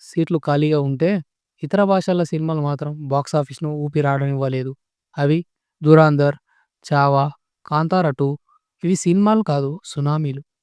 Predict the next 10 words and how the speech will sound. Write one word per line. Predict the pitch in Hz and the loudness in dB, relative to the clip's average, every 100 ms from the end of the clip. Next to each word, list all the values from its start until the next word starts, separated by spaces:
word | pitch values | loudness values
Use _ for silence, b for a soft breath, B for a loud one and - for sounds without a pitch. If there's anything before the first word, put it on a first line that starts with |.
| _ | _
ఒక్కొక్కటి | 160 - 247 - 240 220 | -4 0 -2 0 0 2
ఏడు | 180 175 | 2 2
వందల | 180 175 170 | 2 2 2
కోట్లకు | 175 185 214 - | 0 0 0 0
పైగా | 160 165 170 | 0 2 2
వసూళ్లు. | 143 - 139 135 - _ _ _ | 0 -2 -4 -4 -10 _ _ _
అప్పుడు | 135 - 151 | -8 4 6
మొదలైంది | 139 143 165 190 143 143 _ _ - | 6 4 4 2 0 -6 _ _ -6
అసలు | 139 156 - | -2 0 0
చర్చ. | 143 | -2